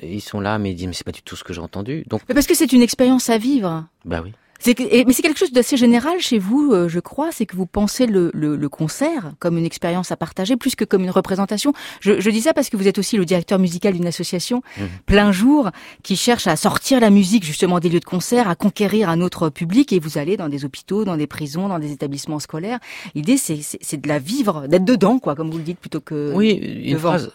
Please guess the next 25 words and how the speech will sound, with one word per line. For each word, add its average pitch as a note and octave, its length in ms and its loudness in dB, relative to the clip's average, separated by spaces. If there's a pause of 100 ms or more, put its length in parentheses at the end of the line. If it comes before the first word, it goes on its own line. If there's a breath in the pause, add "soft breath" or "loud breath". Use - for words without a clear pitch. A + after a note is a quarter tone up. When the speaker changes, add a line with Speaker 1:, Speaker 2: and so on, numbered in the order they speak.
Speaker 1:
une A#2+ 80 -6
phrase - 200 -6
qui C3 100 -2
me, A#2+ 180 0
me B2 280 -2
hante, D3 420 0
euh, G#2 180 -6
depuis G#2 400 -8
longtemps, A2+ 240 0
et C#3 80 2
j'ai A#2+ 160 2
oublié B2 300 2
de A2+ 100 0
qui A#2 160 -2
elle A2+ 100 2
est, C#3+ 80 4
donc A2+ 200 -4
je G#2+ 60 -6 (140)
finis A2 220 0
par G#2 160 -4
croire - 220 -4
qu'elle F#2 120 -2
est G2 60 0
de G#2 40 -2
moi. C#3+ 220 0